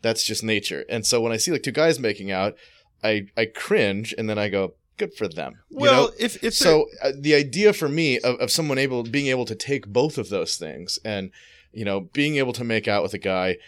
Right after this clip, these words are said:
Speaker 1: and have the Kate Upton erection, my head says, "That can't happen."
Speaker 2: I'd imagine, though, if they were fully shaved and somewhat glossy,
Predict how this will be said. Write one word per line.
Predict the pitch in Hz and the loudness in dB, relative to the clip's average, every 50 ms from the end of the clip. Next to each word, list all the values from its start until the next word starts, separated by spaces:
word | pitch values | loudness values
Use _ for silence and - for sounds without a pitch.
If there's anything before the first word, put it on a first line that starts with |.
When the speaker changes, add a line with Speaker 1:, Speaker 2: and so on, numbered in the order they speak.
| - _ _ _ _ | -20 _ _ _ _
Speaker 1:
and | 120 123 123 123 120 | -2 -2 -2 -2 -4
have | 107 101 113 110 101 | -4 -2 -2 -4 -4
the | 95 98 | -6 -8
Kate | - - 110 104 101 | -4 -2 0 0 0
Upton | 101 98 - - 101 95 | 0 -2 -2 -4 -6 -4
erection, | 92 92 90 87 - - - 90 87 82 - _ | -2 -2 -2 -2 -4 -6 -8 -8 -10 -12 -14 _
my | 127 117 117 117 | -8 -4 -4 -2
head | 113 104 123 113 101 95 95 | -2 -2 -2 -4 -4 -6 -8
says, | - 107 95 90 - - | -6 -6 -6 -6 -8 -6
"That | - 226 - - - | -4 -4 -4 -4 -6
can't | - 92 - - | -8 -8 -8 -8
happen." | 85 82 80 - - - - _ - | -10 -10 -10 -10 -14 -20 -18 _ -4
Speaker 2:
I'd | 269 349 480 | -2 -2 -2
imagine, | 440 277 226 214 214 220 202 202 208 190 | -2 0 0 0 0 0 -2 -2 -2 0
though, | 175 175 165 160 160 | 2 4 4 6 4
if | 151 151 - | 4 2 0
they | - 170 | -2 0
were | 165 160 147 131 | 2 2 2 0
fully | - - - 185 175 165 156 131 | 0 -2 -2 0 0 0 0 0
shaved | - - - - 143 139 139 139 143 143 135 - | 0 0 0 2 2 2 4 4 4 2 2 0
and | 127 107 | -4 -4
somewhat | 104 - - 143 135 135 135 127 117 - 107 | -4 -2 -2 -2 -2 -2 -2 -4 -4 -6 -8
glossy, | 110 120 113 113 113 117 123 - - 160 156 151 165 - | -4 -2 0 2 2 2 0 0 -2 -2 -2 -2 -4 -8